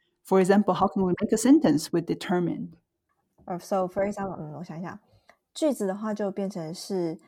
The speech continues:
Speaker 2: 呃，“I am determined to eat healthier next year to feel better.” 决定要就是很努力的，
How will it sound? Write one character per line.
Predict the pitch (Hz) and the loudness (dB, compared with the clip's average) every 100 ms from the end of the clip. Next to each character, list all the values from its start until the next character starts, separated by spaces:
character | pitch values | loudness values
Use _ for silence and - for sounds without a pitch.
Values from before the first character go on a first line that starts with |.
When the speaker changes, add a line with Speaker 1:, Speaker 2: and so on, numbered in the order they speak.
| _ _ _ _ - | _ _ _ _ -12
Speaker 2:
呃， | 185 185 180 190 - | -10 -8 -10 -12 -12
“I | 180 202 214 | -6 -4 -2
am | 202 | -2
determined | 196 190 - 262 262 196 175 190 - _ - | -2 -4 -4 -2 0 0 -2 -8 -12 _ -16
to | - 175 - | -10 -8 -6
eat | 214 - - - - | -6 -6 -12 -18 -6
healthier | 180 208 190 165 156 | -4 -2 -2 -2 -4
next | 170 175 - - | -8 -8 -10 -6
year | 196 - 208 - _ _ _ | -4 -4 -10 -20 _ _ _
to | 196 180 214 | -8 -8 -4
feel | 202 202 | -2 -2
better.” | 190 165 - - - - _ | -2 -4 -6 -10 -12 -20 _
决 | - 202 | -4 -2
定 | 233 285 220 | 2 2 2
要 | 220 190 180 | 0 -4 -4
就 | 180 | -6
是 | 185 185 175 175 - _ | -6 -4 -4 -6 -20 _
很 | - 202 190 | -12 -6 -2
努 | 214 156 | -2 -2
力 | 185 160 | -2 -4
的， | - | -8